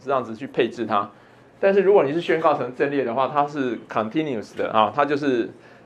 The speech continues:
第一个位置啊在哪边，然后接下来假设它有占四个位元啊，那再隔四个位元就是第二个位置，然后再隔四个位元就第，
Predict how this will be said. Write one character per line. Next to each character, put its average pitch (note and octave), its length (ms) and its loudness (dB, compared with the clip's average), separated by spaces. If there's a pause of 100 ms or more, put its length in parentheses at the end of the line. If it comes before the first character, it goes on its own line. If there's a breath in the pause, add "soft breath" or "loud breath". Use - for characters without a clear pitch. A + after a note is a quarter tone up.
第 F3 160 6
一 F3+ 40 2
个 D#3+ 140 8
位 D#3+ 220 6
置 A#2+ 200 -6
啊 A2 360 2 (100)
在 D3 140 4
哪 A#2 120 0
边， C3+ 240 2
然 B2 80 0
后 C3 80 4
接 D3 160 2
下 C#3+ 240 4
来 A#2 200 -4 (560)
假 A#2 160 4
设 D#3 120 0
它 D#3+ 140 4
有 C3 80 4 (260)
占 D#3+ 220 6
四 D#3 220 0
个 B2+ 120 6
位 C#3+ 160 6
元 F#2+ 220 -4 (480 loud breath)
啊， A#2 300 0 (160)
那 E3+ 120 -2 (320)
再 E3+ 160 4
隔 C3+ 240 2
四 D#3 200 -4
个 C#3+ 100 2
位 D3+ 140 4
元 A2 100 -4
就 A#2 80 -12
是 C3 60 -12
第 D3 240 -4
二 A#2 40 -2
个 G#2 80 -6
位 G#2+ 180 -2
置， - 120 -18 (460)
然 B2 120 -2
后 D3+ 60 0
再 D#3+ 140 0
隔 B2+ 180 -2
四 C3 220 -8
个 B2+ 100 -2
位 B2 100 0
元 A2+ 80 -6
就 A#2+ 60 -6
第， B2 260 -10